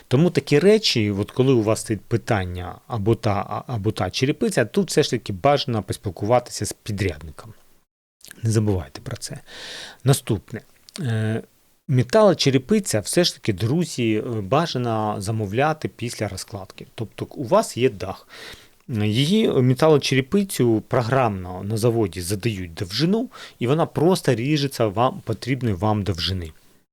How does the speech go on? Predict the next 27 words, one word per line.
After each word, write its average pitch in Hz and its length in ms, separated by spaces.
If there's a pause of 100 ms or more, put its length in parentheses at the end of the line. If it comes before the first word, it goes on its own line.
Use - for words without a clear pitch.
(560)
Якщо 117 340
у 165 80
вас, 143 300
е, 117 220
скат 113 320
двоскатний, 131 640
м, 113 360
відходи 143 420
мінімальні. 107 680 (360)
А 113 80
якщо 131 360
скат 156 400
у 117 60
вас 117 400
м-, 107 60 (240)
має 120 340
отаку 104 380
форму, 92 480
трапецевидну. 92 800 (960)
Звісно, 131 440
вам 139 300
бажано, 107 1000
е, 101 40
замовляти 107 640
лісти 143 500 (420)
різної 107 400
довжини, 104 600